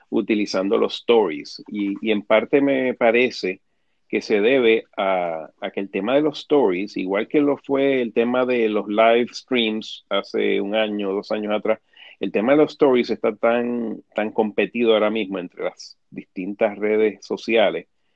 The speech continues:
que los algoritmos le están dando mucha prominencia. Entonces,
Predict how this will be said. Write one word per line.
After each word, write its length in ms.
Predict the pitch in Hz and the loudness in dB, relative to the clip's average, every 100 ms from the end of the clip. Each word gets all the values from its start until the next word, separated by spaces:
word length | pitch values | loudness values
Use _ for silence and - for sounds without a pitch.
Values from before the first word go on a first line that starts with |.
| _ _ _ | _ _ _
que 420 | _ 110 98 95 92 | _ -2 2 2 0
los 140 | 95 | 0
algoritmos 640 | 101 95 95 92 117 143 | 0 0 -2 -2 -2 -2
le 80 | 131 | -2
están 260 | 110 113 113 | -2 -2 0
dando 300 | 120 127 123 | -2 0 -2
mucha 400 | 98 101 - 120 | -2 -4 -4 -2
prominencia. 680 | 117 104 95 104 117 - 73 | 0 0 0 0 -2 -4 -6
Entonces, 500 | 71 85 82 120 | -8 -10 -6 -6